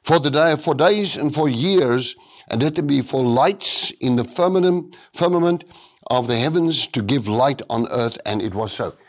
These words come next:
Now, when God looked at this, God saw it, and God said, "It is good."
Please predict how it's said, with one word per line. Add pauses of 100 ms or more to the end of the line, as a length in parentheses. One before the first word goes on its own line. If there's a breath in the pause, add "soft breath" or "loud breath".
(140 soft breath)
Now, (160)
when
God
looked
at
this, (340 loud breath)
God
saw
it,
and
God
said,
"It
is (520)
good."